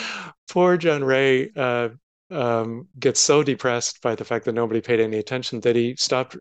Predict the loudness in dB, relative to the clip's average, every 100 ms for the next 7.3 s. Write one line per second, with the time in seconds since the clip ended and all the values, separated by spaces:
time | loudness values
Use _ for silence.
0 | -8 -4 -2 0 2 0 -2 -4 -4 -6
1 | -10 -10 -14 -10 -4 -2 -2 -4 -4 -4
2 | -4 -6 -8 -10 -10 -8 -8 -6 -6 -6
3 | -10 -14 -16 -6 -2 2 2 2 0 0
4 | -2 -4 -4 -4 -2 -4 -2 -6 -4 -6
5 | -6 -8 -12 -8 -6 -6 -8 -8 -6 -8
6 | -8 -8 -6 -2 -2 -2 -4 -6 -8 -8
7 | -10 -12